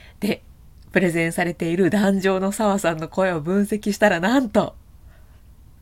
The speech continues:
クジャクタイプだったんです。もうクジャクってその、まあ、魅了するとか、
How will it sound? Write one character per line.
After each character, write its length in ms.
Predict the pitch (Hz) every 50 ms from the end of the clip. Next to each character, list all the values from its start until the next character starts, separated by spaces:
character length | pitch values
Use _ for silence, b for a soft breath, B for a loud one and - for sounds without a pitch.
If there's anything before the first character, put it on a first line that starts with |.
| - -
ク 240 | - - 196 196 208
ジ 120 | 208 -
ャ 140 | 254 277 285
ク 220 | - - 320 302
タ 180 | 302 277 285 302
イ 100 | 294 277
プ 200 | - - 247 240
だ 120 | 262 240
っ 40 | 269
た 240 | - - - 247 240
ん 40 | 214
で 120 | 233 240
す。 260 | - - 208 175 - - - - B B B B B B B B B B
も 140 | - 202 196
う 60 | 156
ク 240 | - - - 196 202 202
ジ 160 | 185 - 202
ャ 160 | 208 226 269
ク 200 | - - - 285
っ 20 |
て 180 | 277 - - 208
そ 120 | 220 202
の、 120 | 170 160 160
ま 120 | 151 151
あ、 80 | 143 - B B B B B
魅 220 | 180 208 233 240 202
了 320 | 262 277 302 311 302 294
す 260 | 277 - - - 269
る 180 | 247 254 247 226
と 120 | - 202
か、 280 | 208 - 185 202 208 -